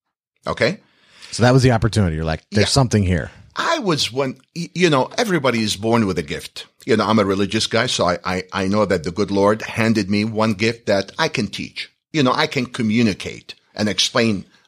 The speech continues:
Speaker 1: how I feel about something. So I said, "You know what? I'm gonna start teaching." "Yeah, but you're teaching. Come on.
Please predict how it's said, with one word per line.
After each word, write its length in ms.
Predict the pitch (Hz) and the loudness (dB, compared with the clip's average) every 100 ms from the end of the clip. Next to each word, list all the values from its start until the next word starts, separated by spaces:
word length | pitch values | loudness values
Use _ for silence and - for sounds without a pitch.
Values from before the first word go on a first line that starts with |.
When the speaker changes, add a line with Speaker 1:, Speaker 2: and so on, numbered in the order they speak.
| _ - | _ -2
Speaker 1:
how 180 | 110 101 | 2 2
I 60 | |
feel 240 | 107 123 95 | 0 0 0
about 220 | 76 78 | -2 -4
something. 460 | - 60 - 65 - _ - - - - - | -4 -6 -14 -20 -20 _ -20 -20 -20 -18 -4
So 180 | 175 | 2
I 40 | 143 | 2
said, 220 | - 135 | 2 0
"You 100 | 143 | 0
know 100 | 147 | 0
what? 200 | 156 - | -2 -2
I'm 120 | 143 | -2
gonna 200 | 113 98 | -2 -2
start 320 | - - 82 | -4 -6 -6
teaching." 340 | - 87 - 101 | -8 -10 -8 -6
"Yeah, 100 | 240 | -4
but 240 | 294 - - | -2 0 -2
you're 100 | 139 | -2
teaching. 520 | - 262 - 87 76 | -4 -4 -4 -8 -8
Come 240 | - 170 | -4 -4
on. 220 | 170 87 | -4 -8